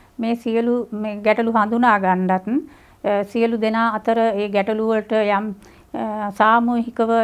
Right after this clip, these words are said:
යම්, අ, අ, විසඳුම් සොයා ගැනීමටත්, අ, ඒ අය අතර සුහදතාව වර්ධනය කර ගැනීමටත්, අ, දැනුම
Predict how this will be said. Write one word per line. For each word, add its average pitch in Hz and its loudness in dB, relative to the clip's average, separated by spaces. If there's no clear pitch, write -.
යම්, 208 -6
අ, 196 -4
අ, 196 -6
විසඳුම් 220 -4
සොයා 220 4
ගැනීමටත්, 196 -2
අ, 196 -6
ඒ 208 0
අය 220 4
අතර 214 0
සුහදතාව 214 2
වර්ධනය 208 0
කර 196 -2
ගැනීමටත්, 190 -2
අ, 208 -4
දැනුම 208 -2